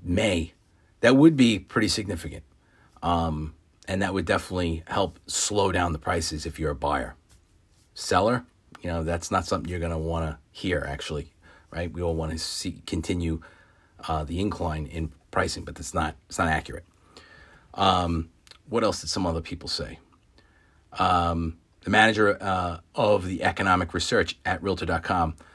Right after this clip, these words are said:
uh, "We also expect to see a number of homeowners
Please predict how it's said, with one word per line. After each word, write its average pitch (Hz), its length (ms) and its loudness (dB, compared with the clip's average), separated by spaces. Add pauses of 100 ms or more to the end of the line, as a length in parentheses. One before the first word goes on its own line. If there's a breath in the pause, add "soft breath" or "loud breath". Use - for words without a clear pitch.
(360 soft breath)
uh, 87 320 0
"We 95 100 4
also 110 220 4
expect 92 320 0
to 95 80 -6
see 101 160 0
a 90 40 0
number 98 400 0
of 87 340 -4
homeowners 107 640 2